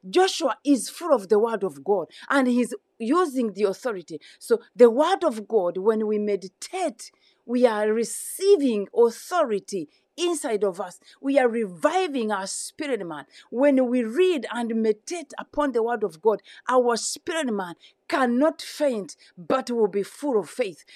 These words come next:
Therefore, I speak to a woman of God in this, on this altar. I pray that whatever you have read yesterday, whatever you read this morning before you wo-,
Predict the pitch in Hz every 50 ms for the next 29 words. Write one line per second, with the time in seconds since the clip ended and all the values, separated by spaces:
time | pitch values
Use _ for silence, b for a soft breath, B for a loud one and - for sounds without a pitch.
0 | B B 175 180 269 311 294 285 - 262 - 233 240 240 220 - - - - _
1 | - 359 370 294 - - - b b b b - - 240 240 233 277 339 330 302
2 | 262 226 196 156 175 147 214 254 233 190 185 - b b b b b - 277 269
3 | 262 247 240 285 320 330 294 262 254 247 233 220 262 302 277 - - - 262 254
4 | 262 254 254 - 202 165 - B B B B B 233 247 254 254 247 247 240 _
5 | - 254 269 311 330 285 226 180 b b b b b - 247 240 226 226 240 233
6 | 233 - - 349 320 349 339 311 269 247 226 208 196 202 208 247 302 311 311 247
7 | 247 226 240 285 311 302 - - - 320 320 294 320 320 320 320 b b b b
8 | 240 226 233 285 294 269 311 302 247 233 202 220 285 302 262 233 202 294 311 285
9 | - - 254 262 294 294 294 285 247 240 226 - - 294 294 247 226 220 254 277
10 | -